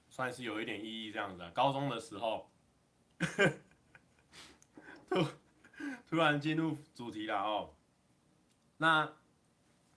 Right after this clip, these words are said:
因为我本来是要用电脑开哦，啊，电脑的话它可以置入那个音讯，有没有？哦，那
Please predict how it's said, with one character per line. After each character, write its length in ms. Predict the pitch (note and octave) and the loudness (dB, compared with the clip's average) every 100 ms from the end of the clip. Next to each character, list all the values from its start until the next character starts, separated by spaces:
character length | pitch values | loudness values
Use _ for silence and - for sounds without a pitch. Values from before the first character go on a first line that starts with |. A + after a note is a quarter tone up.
| _ | _
因 120 | - F3 | 0 4
为 100 | F#3+ | 4
我 160 | E3+ | 4
本 120 | C#3 B2+ | 4 4
来 140 | A2+ | 2
是 100 | A#2 | 2
要 140 | D#3 D#3 | 4 4
用 140 | D3 | 2
电 180 | D3+ B2+ | -2 -2
脑 220 | G2 F#2 | -2 -6
开 240 | - A2+ | -2 0
哦， 80 | A2 | 0
啊， 140 | G2+ C3+ | -2 -2
电 160 | D#3 | -2
脑 160 | A#2 G2 | -2 -2
的 60 | |
话 100 | B2+ | -2
它 160 | C3+ C3+ | 0 -2
可 120 | C3 | -4
以 200 | G2+ F#2 | -6 -8
置 260 | F#2+ - C3 | -10 -6 -4
入 160 | C3 | -2
那 100 | B2+ | -4
个 120 | C3 A2 | -6 -6
音 200 | A2+ A2+ | -6 -8
讯， 240 | - G#2 | -8 -8
有 80 | F2 | -8
没 120 | F#2 | -8
有？ 180 | F#2 - _ _ _ _ _ - | -10 -10 _ _ _ _ _ -6
哦， 180 | G#2+ | -2
那 120 | G#2 | 0